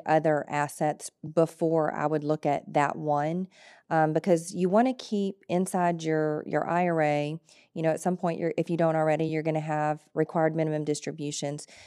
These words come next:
Uh, but you have to keep in mind that anything that grows inside of your I R A is not only growing for you, you're growing the tax liability and you're growing the government's money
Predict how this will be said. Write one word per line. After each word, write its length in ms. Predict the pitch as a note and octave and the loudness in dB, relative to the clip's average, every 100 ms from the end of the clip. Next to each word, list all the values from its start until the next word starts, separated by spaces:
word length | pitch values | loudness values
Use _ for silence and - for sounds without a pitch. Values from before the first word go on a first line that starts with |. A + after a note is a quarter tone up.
| - - - _ | -20 -20 -20 _
Uh, 260 | - D#3 D3+ | -2 0 0
but 140 | D#3 | 0
you 60 | F3+ | -2
have 100 | G3 | -4
to 60 | |
keep 160 | A3 G#3+ | -2 0
in 60 | G3 | 2
mind 200 | F#3 F3+ | 4 2
that 100 | E3+ | 2
anything 380 | F#3 G3+ F3+ | 0 0 0
that 180 | E3+ - | -2 -4
grows 400 | E3 E3 F#3+ G3 | 2 6 6 6
inside 340 | F#3+ E3+ E3 E3 | 2 0 0 0
of 80 | |
your 160 | D#3+ - | 0 -2
I 200 | D#3 D#3 | 2 2
R 140 | D3+ | 2
A 120 | D3 D3+ | 0 0
is 140 | D3+ | -2
not 180 | D#3+ F3+ | -2 0
only 180 | F#3 E3+ | -2 -2
growing 280 | E3 E3 | -2 -4
for 160 | D#3+ D#3 | -4 -6
you, 720 | D#3 D#3 E3 G3 D#3+ D3 - - | -6 -4 0 0 0 -2 -8 -4
you're 160 | D3+ D#3+ | 0 0
growing 340 | E3+ E3+ E3 | 4 4 2
the 80 | D3+ | -2
tax 480 | - - F3+ - E3+ | -6 -4 -4 -2 -2
liability 540 | D3+ D3+ D3 D3+ D#3 | 0 0 0 0 -2
and 100 | D#3 | -4
you're 80 | D3+ | -2
growing 240 | E3 D#3 | 0 0
the 80 | D#3 | 2
government's 480 | D#3 D#3 D3 - - | 2 2 -2 -6 -4
money 300 | C#3 C#3 | -4 -4